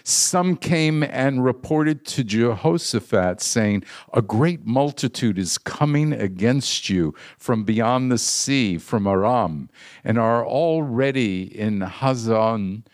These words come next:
Tamar,'" that is En Gedi. Jehoshaphat was afraid, so he resolved to seek Adonai, and he proclaimed a fast throughout all Judah. So here's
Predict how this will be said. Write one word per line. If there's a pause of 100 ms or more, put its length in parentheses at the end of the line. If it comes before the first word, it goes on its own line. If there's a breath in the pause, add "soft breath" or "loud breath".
(200 soft breath)
Tamar,'" (120)
that
is
En
Gedi. (880 soft breath)
Jehoshaphat
was (140)
afraid, (380)
so
he
resolved
to
seek (160)
Adonai,
and
he
proclaimed
a
fast
throughout
all
Judah. (360 loud breath)
So
here's